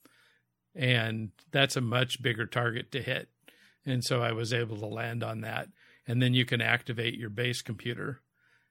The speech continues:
And then once you have the base computer activated, you can build a landing pad. And then you can call in your ship and make a save.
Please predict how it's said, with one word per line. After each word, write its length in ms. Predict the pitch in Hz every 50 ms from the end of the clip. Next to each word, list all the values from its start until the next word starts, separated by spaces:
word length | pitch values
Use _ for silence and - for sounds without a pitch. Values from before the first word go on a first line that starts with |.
| _ _ _
And 180 | 143 127 123 123
then 160 | 123 117 120
once 220 | 120 127 113 -
you 60 | 139 123
have 120 | 117 107
the 80 | 104 104
base 260 | 110 156 170 165 -
computer 460 | - 139 127 127 131 127 117 120 113
activated, 640 | 110 117 - - - 107 113 113 113 113 110 107 107
you 100 | 117 117
can 200 | - 123 113 113
build 160 | 120 117 117
a 60 | 117
landing 400 | 113 127 135 147 147 131 123 117
pad. 380 | - 120 113 131 - - 143 127 - _ _ _ _ _ _ _ _ _ _ _ _ _ _ _ _ _ _ _ _ -
And 260 | 131 117 113 113 120
then 200 | 117 117 117 117
you 120 | 113 110
can 180 | 101 113 117 101
call 340 | - - 135 127 120 120 117
in 140 | 113 110 110
your 120 | 107 104
ship 440 | - - - 123 117 107 - _ - - _ _ _ _ _ _ _ _ _ _ _ _ _ _ _ _ _ _ _ _ _ _ -
and 640 | 175 135 123 120 117 113 113 113 113 117 117 117 117
make 200 | 120 113 113 -
a 60 | 113
save. 520 | - - 143 123 117 - - 120 - -